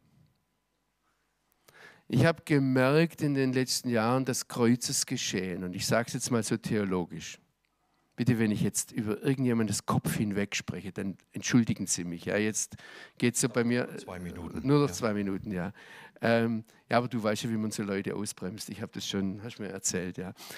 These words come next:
Speaker 1: Ähm, Kreuzesgeschehen. Ich habe gemerkt, dass das viel breiter ist,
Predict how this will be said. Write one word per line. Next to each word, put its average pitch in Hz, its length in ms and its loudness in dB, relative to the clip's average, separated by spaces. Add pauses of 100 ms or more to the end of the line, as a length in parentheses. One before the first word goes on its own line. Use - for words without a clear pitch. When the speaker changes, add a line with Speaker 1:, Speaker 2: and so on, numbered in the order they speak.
(440)
Speaker 1:
Ähm, 123 460 2 (180)
Kreuzesgeschehen. 135 840 4
Ich - 120 4
habe 139 160 4
gemerkt, 135 560 6
dass - 200 4
das - 260 4
viel - 720 2
breiter 180 580 6
ist, 147 420 4